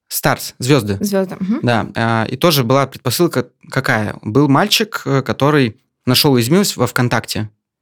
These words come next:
Speaker 1: Ему
Speaker 2: Что
Speaker 1: в-,
Speaker 2: нашел?
Speaker 1: ВКонтакте уязвимость, ну,
Speaker 2: Ага.
Speaker 1: то есть ошибку кода.
Speaker 2: Ага.
Speaker 1: И ему ВКонтакте за это там какую-то премию, тридцать тысяч рублей, что ли,
Speaker 2: Мгм.
Speaker 1: дали.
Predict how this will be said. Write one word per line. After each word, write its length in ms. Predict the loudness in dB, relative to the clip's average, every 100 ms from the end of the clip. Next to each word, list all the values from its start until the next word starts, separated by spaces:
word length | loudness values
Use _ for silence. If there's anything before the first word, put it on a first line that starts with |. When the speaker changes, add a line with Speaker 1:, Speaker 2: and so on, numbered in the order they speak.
| _ 0
Speaker 1:
Ему 180 | 4 6
Speaker 2:
Что 40 |
Speaker 1:
в-, 20 | 4
Speaker 2:
нашел? 240 | 0 -2
Speaker 1:
ВКонтакте 400 | 0 0 0 -2 0
уязвимость, 600 | 0 2 2 2 0 -2
ну, 140 | 2
Speaker 2:
Ага. 80 | 4
Speaker 1:
то 80 | 4
есть 160 | 2 0
ошибку 380 | 0 0 -2
кода. 420 | -2 2 2 0 -4
Speaker 2:
Ага. 320 | 0 0 0 -6 -12 -2
Speaker 1:
И 100 | 2
ему 400 | 2 4 2 2
ВКонтакте 420 | 0 0 0 0
за 80 | -2
это 140 | -2
там 200 | -4 -6
какую-то 220 | -4 -6
премию, 320 | 0 2 2 0
тридцать 220 | -6 -6
тысяч 220 | -8 -6
рублей, 200 | 0 2
что 160 | 2 2
ли, 60 | 4
Speaker 2:
Мгм. 60 |
Speaker 1:
дали. 180 | 4